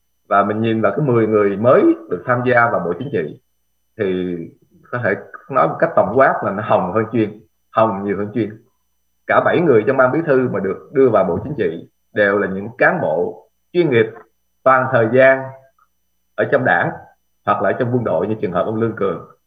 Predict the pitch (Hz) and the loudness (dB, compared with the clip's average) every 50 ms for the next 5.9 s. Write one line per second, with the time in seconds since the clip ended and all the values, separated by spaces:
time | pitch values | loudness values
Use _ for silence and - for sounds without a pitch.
0 | _ - 92 90 90 90 - 120 131 143 156 156 131 127 147 143 - 110 90 76 | _ -12 -10 -10 -10 -6 -4 -2 -2 -2 -2 -4 -6 -6 -6 -6 -4 -4 -4 -4
1 | - - - _ _ _ _ _ _ 101 107 - 123 143 - 110 98 90 101 95 | -6 -10 -16 _ _ _ _ _ _ -2 0 0 -2 -2 -2 -4 -4 0 0 0
2 | 92 - 110 120 110 104 113 127 139 - 110 98 - 92 92 95 98 95 95 - | 0 0 0 -2 -2 -2 -2 0 0 2 2 0 -2 -2 -6 -8 -8 -8 -6 -4
3 | - 120 147 143 139 156 185 175 - 104 92 110 147 139 123 123 123 120 117 147 | -6 -4 -2 0 0 0 0 2 2 2 2 2 0 0 0 0 0 0 2 0
4 | 165 127 147 139 127 127 127 - - - - _ _ _ - 196 - - - 156 | 0 2 4 4 4 2 0 -2 -8 -12 -18 _ _ _ -4 -4 -2 -2 0 0
5 | 131 107 101 98 104 101 104 107 107 98 101 123 196 202 - 120 101 | 0 0 0 -2 -2 -4 -2 -2 -4 -2 0 0 0 0 2 0 0